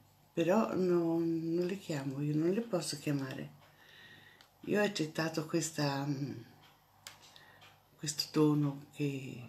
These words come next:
che mi hanno fatto, però, eh, no, non posso io chiamare. Vengono, viene chi vuò, quando può, e,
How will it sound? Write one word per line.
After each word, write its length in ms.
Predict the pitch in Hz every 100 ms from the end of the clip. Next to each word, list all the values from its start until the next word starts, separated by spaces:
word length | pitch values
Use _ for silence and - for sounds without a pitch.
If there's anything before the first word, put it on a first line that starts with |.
| -
che 120 | -
mi 140 | 147 135
hanno 140 | 143
fatto, 720 | 143 139 127 - 214 240 - - - - - - _
però, 480 | 208 208 220 302 -
eh, 320 | 170 180 175
no, 320 | 170 170 165 170
non 300 | 170 180 220
posso 360 | 220 202 196 202
io 420 | 185 175 165 156 - - _ - - - _
chiamare. 600 | - 156 131 123 127 131 - - _ - - - -
Vengono, 880 | 160 170 170 170 175 170 165 160 156 156 - - - - - -
viene 560 | 147 170 190 165 156
chi 160 | - 190
vuò, 460 | - 151 139 190 233 - - -
quando 420 | - 156 160 151
può, 380 | 147 - 131 170 262 - - - - - - - - - - -
e, 540 | 165 165 151 -